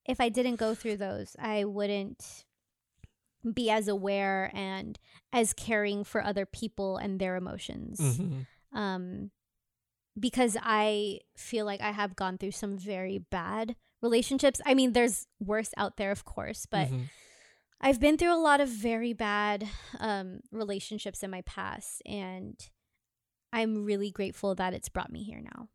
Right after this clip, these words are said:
Speaker 2: That's what's up.
Speaker 1: Because thank you.
Speaker 2: Snaps all around.
Speaker 1: I, I've never felt myself more than I have in this relationship.
Speaker 2: That's great.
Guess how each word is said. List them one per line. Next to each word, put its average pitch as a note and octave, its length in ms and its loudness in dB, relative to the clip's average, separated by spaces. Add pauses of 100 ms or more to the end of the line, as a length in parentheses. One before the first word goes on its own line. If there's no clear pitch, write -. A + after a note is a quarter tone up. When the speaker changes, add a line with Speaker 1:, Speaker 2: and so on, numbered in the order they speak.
(140)
Speaker 2:
That's - 180 -4
what's - 160 -8
up. B3+ 200 -6 (160)
Speaker 1:
Because - 640 -8 (1300)
thank G4 240 -6
you. A3 200 2 (200)
Speaker 2:
Snaps - 360 -10
all F3 200 -10
around. D#3 240 -12
Speaker 1:
I, B3+ 320 6
I've B3 140 2
never B3 300 2
felt A3+ 260 2
myself G#3 540 0
more G3 240 -2
than F#3+ 160 -4
I F#3+ 80 -2
have F#3 320 -2
in G3 240 -6
this F3 260 -6
relationship. - 760 -12 (220)
Speaker 2:
That's - 220 -2
great. - 220 -10